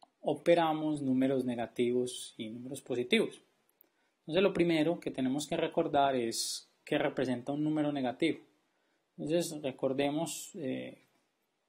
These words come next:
que los números los podemos representar en la recta real. Pongamos que esta es. Aquí tenemos el cero y hacia la derecha de este vamos a tener los números positivos, ¿cierto?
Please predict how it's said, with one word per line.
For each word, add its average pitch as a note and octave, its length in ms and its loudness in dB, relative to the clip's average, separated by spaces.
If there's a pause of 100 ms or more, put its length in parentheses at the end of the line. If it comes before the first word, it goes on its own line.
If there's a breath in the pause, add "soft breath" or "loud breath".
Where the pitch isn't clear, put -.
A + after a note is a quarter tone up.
(120)
que B2 120 -6
los B2 120 -2
números D3+ 720 -2 (100)
los - 120 -20
podemos D3 360 -4
representar C3+ 680 0
en C3 120 -4
la A#2 100 -2
recta A2+ 360 -2
real. D3+ 440 2 (720)
Pongamos B2+ 300 -8
que - 80 -6
esta D3 340 0
es. C#3 380 -4 (1040)
Aquí - 200 -14
tenemos D#3 340 -2
el F3+ 140 2
cero F3+ 440 4 (1400)
y D#3+ 100 -2
hacia F3 260 4
la F#3 140 8
derecha F3 640 4 (300)
de D3+ 280 2
este C#3+ 280 -2
vamos B2+ 280 0
a C3 60 -6
tener A2+ 220 -6
los A#2+ 100 -4
números B2 300 -4
positivos, D3 680 -6 (100)
¿cierto? - 360 -8